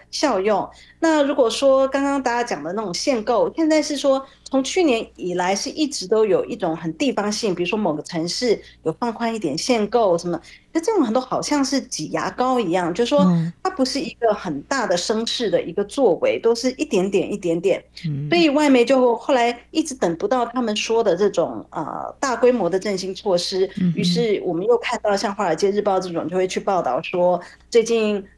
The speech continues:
Speaker 1: 大陆的 A 股非常的低迷啊，
Speaker 2: 嗯。
Speaker 1: 可能就是因为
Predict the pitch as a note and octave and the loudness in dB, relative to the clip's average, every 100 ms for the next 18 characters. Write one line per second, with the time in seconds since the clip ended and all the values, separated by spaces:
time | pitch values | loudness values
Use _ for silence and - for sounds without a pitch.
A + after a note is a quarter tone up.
0 | _ - G#3+ G#3+ G3+ G3 G#3+ F#3+ D#3+ G3+ | _ -6 0 0 2 2 2 0 -4 -2
1 | G3 F3 E3+ F3 B3+ C4+ G#3 G3+ G#3 G#3 | -2 0 0 2 4 4 4 2 2 0
2 | G#3 - - G3 E3+ E3+ G#3+ B3 B3+ A#3+ | -2 -8 -4 0 0 0 -2 2 4 4
3 | G#3+ | 2